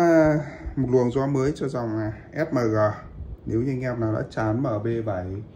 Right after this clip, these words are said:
chán M B năm và bây giờ đang cần một cái cây gì đó hiện đại thì chính nó đây. Rồi, vậy thôi, đấy gì mình muốn chia sẻ với anh em về cây Crytac Grid Vector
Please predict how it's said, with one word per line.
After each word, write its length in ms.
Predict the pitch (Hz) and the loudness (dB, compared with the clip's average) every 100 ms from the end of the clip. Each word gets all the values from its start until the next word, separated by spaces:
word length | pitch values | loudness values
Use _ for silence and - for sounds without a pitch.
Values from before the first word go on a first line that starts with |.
| - - - - | -16 -12 -12 -6
chán 320 | 127 123 170 | -2 0 0
M 40 | 139 117 | 0 0
B 40 | 120 120 | -2 -2
năm 240 | 123 120 117 - - - - - - - - - | -2 -4 -6 -10 -18 -20 -20 -20 -20 -20 -20 -12
và 160 | - 104 | -4 -2
bây 100 | 113 | 0
giờ 100 | 107 | 0
đang 160 | 117 113 | 0 0
cần 180 | 117 110 | 0 0
một 60 | 101 | -2
cái 80 | 117 | -6
cây 140 | 123 113 | -2 0
gì 100 | 104 | 0
đó 380 | 92 95 110 131 131 - - 135 - - | -2 -4 -4 -4 -6 -8 -10 -12 -14 -6
hiện 140 | 123 117 | -6 -2
đại 240 | - - - - - - - | -4 -6 -16 -20 -20 -20 -10
thì 200 | 104 95 92 92 - | -6 -4 -6 -10 -6
chính 180 | 107 | -2
nó 200 | 87 113 | -2 -2
đây. 100 | 127 - - - - - - - - | -6 -10 -16 -20 -20 -20 -18 -12 -2
Rồi, 300 | 123 135 127 113 - - | 4 6 4 0 -8 -10
vậy 160 | 117 110 | -6 -2
thôi, 200 | 131 123 113 | -2 -4 -6
đấy 160 | 113 | -4
gì 140 | 123 107 | -2 0
mình 180 | 104 | 0
muốn 120 | 107 131 | 0 -2
chia 100 | 127 | -4
sẻ 140 | 95 | -6
với 80 | 87 | -6
anh 120 | 107 | -2
em 200 | 117 110 | -2 -2
về 200 | 101 98 - | -4 -6 -2
cây 220 | 110 107 - - - - - - - - | 0 0 -4 -14 -14 -16 -16 -20 -20 -6
Crytac 420 | - 110 110 156 147 - | 4 6 6 4 2 -2
Grid 260 | - 110 160 - | 4 6 6 2
Vector 480 | 139 156 151 143 117 | 0 4 6 6 6